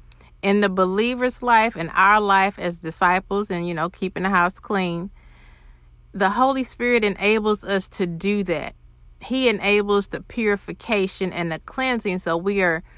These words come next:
transformed to be more like Christ.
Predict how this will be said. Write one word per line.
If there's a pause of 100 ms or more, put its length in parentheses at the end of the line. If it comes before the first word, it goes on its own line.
(240)
transformed
to
be
more
like
Christ.